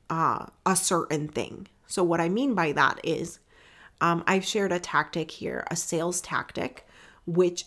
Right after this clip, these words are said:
is, um, sending a video to people who are not responding to your messages, um, via,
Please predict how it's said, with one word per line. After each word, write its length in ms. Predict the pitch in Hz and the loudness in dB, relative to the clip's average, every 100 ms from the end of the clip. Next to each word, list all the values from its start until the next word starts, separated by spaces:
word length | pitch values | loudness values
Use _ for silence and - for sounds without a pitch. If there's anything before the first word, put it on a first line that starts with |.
| - | 0
is, 520 | 170 160 170 170 - _ - | 2 2 0 -2 -8 _ -10
um, 400 | 160 160 156 - | -6 -6 -8 -8
sending 560 | - - 196 208 240 254 | -2 2 2 4 0 0
a 60 | 170 | -2
video 840 | 170 170 247 302 160 - - 214 - _ _ | -2 0 2 2 0 -2 -2 -4 -8 _ _
to 240 | - 220 180 | -6 -2 -2
people 480 | - 226 233 233 | -2 0 6 6
who 160 | 233 196 | 6 4
are 120 | 175 | 4
not 360 | 180 170 156 - | 4 2 2 0
responding 520 | 180 - 156 151 170 | -4 0 2 2 -2
to 120 | 170 | 0
your 160 | 165 147 | 0 0
messages, 640 | 147 151 196 202 254 302 320 - - - - | -2 -2 0 2 4 2 -2 -14 -20 -20 -6
um, 600 | - 170 160 160 165 - - _ _ - - - | 0 2 2 0 -4 -8 -14 _ _ -20 -12 -6
via, 800 | 175 175 196 185 175 156 156 | -4 0 2 4 4 4 0